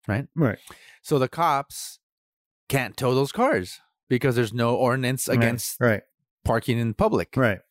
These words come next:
Speaker 1: So, you know, so yeah, so, like, to your point, it's like, so the city has to figure out this whole crazy way to,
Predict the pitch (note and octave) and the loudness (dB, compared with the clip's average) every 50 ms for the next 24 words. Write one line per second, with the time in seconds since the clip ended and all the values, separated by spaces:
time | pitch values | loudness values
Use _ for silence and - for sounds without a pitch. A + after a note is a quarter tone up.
0 | _ _ - - _ _ _ _ _ _ _ - - - D3+ C3+ C3 B2+ A#2+ A2+ | _ _ -20 -20 _ _ _ _ _ _ _ -16 -6 -2 0 2 2 2 0 0
1 | A#2+ A#2+ - _ _ _ _ _ _ F3+ D#3+ C3+ C3 B2 - D3+ D3+ F#3 F#3+ D#3 | -4 -8 -14 _ _ _ _ _ _ -2 0 0 0 0 0 0 2 2 2 2
2 | A#2 - D3+ C#3 - - - C#3 C#3 - - C#3+ C3 A#2+ A2 - - B2 G#2+ G#2+ | 2 0 0 0 0 0 0 0 0 0 0 0 0 0 0 0 0 2 2 2
3 | F#2 - - _ _ _ _ _ _ _ _ - - B2 A#2+ A2 - - D#3+ D3 | 0 -4 -12 _ _ _ _ _ _ _ _ -2 0 0 0 0 0 0 0 2
4 | D3 C#3 C3+ A2+ - B2+ - - - - C#3+ C3 C#3+ C#3 C3 - A2+ - - C3 | 2 2 0 0 -4 -8 -10 -6 -4 -2 0 2 2 2 0 -2 -4 -4 -2 0
5 | C3 C#3 D3 D3 D3 D3 C3+ B2+ A#2+ _ _ - - D3 C#3 C#3 C3+ B2+ B2 C3+ | 0 2 2 2 2 0 -2 -4 -10 _ _ -2 2 2 4 4 2 0 -2 -4
6 | C3 C3 B2+ B2+ B2+ B2 B2 A#2+ B2 A#2 A2+ A2+ A2 G#2+ G#2 G#2 G2+ F#2 | -2 0 2 4 4 4 4 4 4 4 4 2 4 2 2 2 0 -2